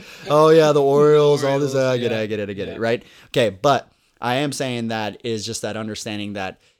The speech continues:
Speaker 1: um, a player's numbers are also inflated or deflated, right, because of, um,
Speaker 2: The league
Speaker 1: yeah.
Speaker 2: competition.
Speaker 1: Exactly.
Speaker 2: Yeah.
Speaker 1: So, I mean, maybe that's kinda adding to that is that, you know, you get, you always have to take in all of that when you're,
Speaker 2: Yeah.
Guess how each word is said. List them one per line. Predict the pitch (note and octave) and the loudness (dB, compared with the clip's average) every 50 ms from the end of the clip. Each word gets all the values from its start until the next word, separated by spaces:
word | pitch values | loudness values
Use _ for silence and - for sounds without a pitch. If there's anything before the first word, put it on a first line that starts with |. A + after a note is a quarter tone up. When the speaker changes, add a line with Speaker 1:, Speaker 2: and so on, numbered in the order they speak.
| _ _ _ _ _ _ _ _ _ _ _ _ _ - | _ _ _ _ _ _ _ _ _ _ _ _ _ -6
Speaker 1:
um, | A2 G#2+ G2+ G2 G2+ | -6 -6 -6 -6 -10
a | F2+ | -8
player's | - - B2+ B2 A2+ G2+ A2+ | -6 -4 -4 -4 -4 -4 -6
numbers | A2+ A2 A2 A2 G2+ G#2 | -8 -6 -8 -8 -8 -6
are | G2+ | -4
also | G#2+ A2 A2+ - - A2 G#2 | -4 -4 -4 -4 -6 -6 -6
inflated | - - A2+ G#2+ - - A2+ A2 A2 G#2+ G#2+ G#2 F2+ | -6 -8 -10 -12 -10 -8 -6 -6 -4 -6 -6 -8 -8
or | G2+ | -10
deflated, | G2 F#2 A2 A2 G#2 - A2 G#2+ G2+ G2 G2 G2 F2+ | -12 -12 -12 -12 -12 -10 -8 -8 -8 -8 -8 -10 -10
right, | G#2 G2+ G2+ G2+ G2 - - | -8 -8 -8 -8 -8 -10 -12
because | A2 G#2 - A2+ G#2 F#2+ G2 | -16 -12 -10 -10 -10 -10 -10
of, | G2 F#2+ F#2 F2+ _ - _ - | -10 -12 -12 -14 _ -20 _ -14
um, | - G2 F#2 F2+ E2+ E2+ E2+ E2+ - - _ B2+ B2 | -12 -12 -12 -12 -12 -14 -16 -18 -20 -20 _ _ _
Speaker 2:
The | A#2+ _ | _ _
league | A#2 G#2 _ _ _ | _ _ _ _ _
Speaker 1:
yeah. | F3 F#3+ C#3 | -6 -6 -6
Speaker 2:
competition. | - B2+ A#2+ - _ _ A#2 A2+ - A2+ - - | -6 -8 -14 -20 _ _ -20 -20 -16 -14 -14 -12
Speaker 1:
Exactly. | - A2+ G2+ F#2+ G#2 F2 - - - - | -12 -12 -10 -10 -10 -10 -10 -14 -20 -16
Speaker 2:
Yeah. | - - | -10 -6
Speaker 1:
So, | - B2+ A2+ G#2 G2 - _ _ _ _ _ - | -2 -2 -2 -2 -4 -8 _ _ _ _ _ -6
I | - B2 | -4 -2
mean, | B2 B2 A#2+ A#2 A2+ G#2+ - - | 0 0 0 -2 -2 -4 -6 -6
maybe | A#2+ B2 B2+ B2+ A#2 A#2+ | -4 -2 -2 -2 0 0
that's | A#2 A2+ A2 - - - - - - | 0 0 -2 -2 -4 -6 -6 -8 -10
kinda | - B2+ B2 A2 - | -10 -10 -8 -8 -6
adding | G2+ A2 A2+ A#2 A2 | -6 -6 -6 -6 -8
to | - B2 | -8 -6
that | A#2 A2+ A2 A2 | -6 -4 -4 -4
is | G#2 G#2 G2 F#2+ F#2 F#2+ F#2+ | -4 -6 -8 -10 -12 -14 -10
that, | F2 G#2+ G2+ G2 F#2+ - _ _ _ _ A2 _ _ _ _ _ | -8 -6 -6 -8 -8 -12 _ _ _ _ -20 _ _ _ _ _
you | C3 B2 A#2 | -14 -10 -8
know, | A#2 A2+ G#2 G2 F#2+ | -8 -6 -6 -8 -8
you | F#2+ A#2+ A2+ G#2+ | -10 -10 -8 -6
get, | B2 B2 | -6 -6
you | C3+ B2+ A#2 | -4 -4 -2
always | A2+ A2+ A#2 A2+ - | -2 -2 -2 -2 -4
have | A2+ G2+ | -8 -10
to | - | -12
take | G2 - A#2 G#2+ - | -10 -8 -8 -8 -8
in | A2 G2+ | -8 -8
all | - G2+ G#2 G#2+ | -6 -6 -6 -6
of | G#2+ F#2 | -6 -6
that | A2 G#2+ G#2+ A2 - - | -6 -6 -8 -8 -10 -10
when | A#2+ A2 G#2 | -10 -10 -8
you're, | G2 F#2+ | -8 -8
Speaker 2:
Yeah. | - F#2+ F#2 | -10 -10 -12